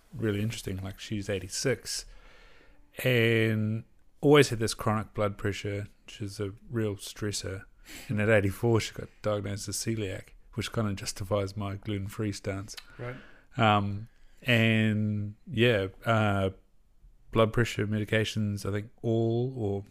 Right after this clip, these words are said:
Speaker 1: she might have one, all removed, blood pressure under control, uh, off statin, um, her inflammation improved. She'd had a b-, bypass and, and things like that. Um,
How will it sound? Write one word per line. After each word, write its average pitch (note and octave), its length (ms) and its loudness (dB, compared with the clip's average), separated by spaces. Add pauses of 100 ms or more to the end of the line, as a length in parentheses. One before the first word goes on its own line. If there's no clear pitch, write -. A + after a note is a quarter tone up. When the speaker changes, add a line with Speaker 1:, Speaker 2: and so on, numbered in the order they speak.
(160)
Speaker 1:
she - 140 -18
might G#2+ 140 -4
have G#2 140 -16
one, A2 340 0 (560)
all A2 180 -2
removed, A2 520 -4 (160)
blood - 160 -6
pressure A2+ 260 -8
under G#2 160 -4
control, A2 380 -4 (760)
uh, G#2 420 0 (240)
off - 200 -4
statin, B2+ 580 -2 (500)
um, G2+ 600 -6
her G#2 480 0
inflammation A2 640 -2
improved. A2+ 440 -2
She'd G2+ 180 -2
had A2+ 180 2
a G#2 80 2
b-, G2 140 -4 (180)
bypass G#2 720 -2
and, G#2 240 -6
and G#2 160 -6
things G#2 180 -4
like G2 120 -4
that. G#2+ 220 -2 (720)
Um, G2 440 -2